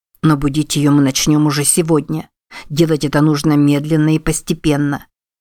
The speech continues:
Ее нервная система и так пережила немало потрясений. Так что я постараюсь сделать этот переход максимально плавным». «Значит, она будет в сознании всю следующую неделю?»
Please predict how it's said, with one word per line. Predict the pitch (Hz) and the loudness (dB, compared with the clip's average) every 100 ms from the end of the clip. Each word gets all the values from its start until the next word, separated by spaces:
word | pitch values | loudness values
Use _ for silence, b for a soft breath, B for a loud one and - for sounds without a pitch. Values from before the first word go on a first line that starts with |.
| - | 0
Ее | 165 156 | 2 4
нервная | 160 151 156 151 | 4 2 0 0
система | - 151 - 160 156 | -2 -8 -2 0 0
и | 156 | 0
так | 160 170 - | -2 -4 -2
пережила | 151 143 156 151 | 0 0 2 2
немало | 147 151 147 147 | 2 4 2 2
потрясений. | 139 139 156 - 160 147 143 - _ _ _ - | -2 -2 -2 -2 -2 -2 -4 -10 _ _ _ -2
Так | 165 - | -2 -2
что | - 165 | -2 -2
я | |
постараюсь | 151 - - 165 170 165 143 | 0 -2 0 0 0 0 0
сделать | 156 156 147 | 0 0 0
этот | 147 143 - | 0 -2 -2
переход | 156 147 - 160 165 - | -2 -2 -2 -4 -4 -4
максимально | 156 151 - 147 143 147 | -4 -2 0 0 2 0
плавным». | 160 190 165 - 147 - _ _ _ _ _ _ - | 0 2 0 -2 -8 -10 _ _ _ _ _ _ -6
«Значит, | - 165 160 - 156 - | 0 0 0 -4 -8 -4
она | 160 156 | 0 0
будет | 156 160 156 | 0 -2 -2
в | |
сознании | - 165 156 160 170 165 | -2 -2 0 0 2 0
всю | 151 - | 0 0
следующую | 165 165 160 160 160 - 160 | 0 0 0 0 0 2 2
неделю?» | 160 156 170 185 175 | 2 2 0 0 -2